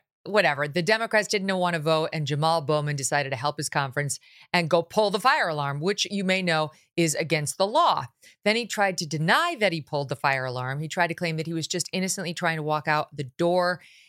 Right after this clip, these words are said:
and so he could do the vote. He didn't realize he was pulling a fire alarm, even though the video shows him clearly going over to the little box that reads "fire" and pulling the little fire thing down. I'm,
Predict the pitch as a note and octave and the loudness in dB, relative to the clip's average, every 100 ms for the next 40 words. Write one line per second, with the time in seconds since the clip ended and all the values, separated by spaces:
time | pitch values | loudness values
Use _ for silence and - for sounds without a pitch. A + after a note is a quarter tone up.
0 | _ D#3+ D#3 D#3 - E3+ C#3+ D#3 D3+ - | _ -2 -2 -4 -4 -2 -2 -4 -4 0
1 | G#3 A#3+ A#3 G#3+ A3 F#3+ F3 E3+ D3+ F#3 | 0 2 2 4 2 0 -2 -4 -2 2
2 | A3 G#3+ G#3+ G3 G#3+ G3+ F#3+ F#3+ F#3 F3+ | 2 2 -2 -4 -4 -2 0 0 2 2
3 | F3 E3+ E3 G3+ F#3+ E3+ F3+ D#3+ D#3+ E3+ | 0 -2 -4 -4 -2 0 0 0 -2 -2
4 | D#3+ F3 D#3+ E3 - G#3 A3 F3+ F#3 F3+ | 0 -2 -2 -4 -4 -2 0 0 0 -2
5 | E3 D#3 F3 D#3+ F3+ F3+ - C#3+ E3 D#3 | -2 -2 0 2 0 0 -6 -4 -4 -4
6 | - A3+ A#3 E3+ _ _ - - E3+ D3+ | 0 2 2 -2 _ _ -14 -4 -4 -2
7 | F3+ F3+ E3+ E3 D#3+ D3 _ _ - E4 | 0 0 0 0 -2 -4 _ _ 4 4
8 | E3+ - _ F3 D3+ C#3+ D3+ C3 F#3 - | 2 -8 _ -2 0 0 0 -2 -8 -12
9 | - - _ - A#3 | -20 -20 _ 0 0